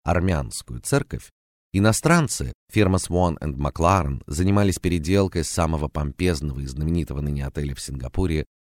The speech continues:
Raffles. Также здесь много строили французы,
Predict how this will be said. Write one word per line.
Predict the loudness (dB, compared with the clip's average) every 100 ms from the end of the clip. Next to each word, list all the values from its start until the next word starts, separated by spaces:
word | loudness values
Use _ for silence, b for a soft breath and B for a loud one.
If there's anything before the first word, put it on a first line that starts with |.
| _
Raffles. | -6 -2 -4 -6 -16 -18 -18 -20 _ _ _ _ _
Также | 4 4 4 2
здесь | 2 0
много | 2 2
строили | 2 4 4 4
французы, | 4 2 2 -4 -6 -4 -8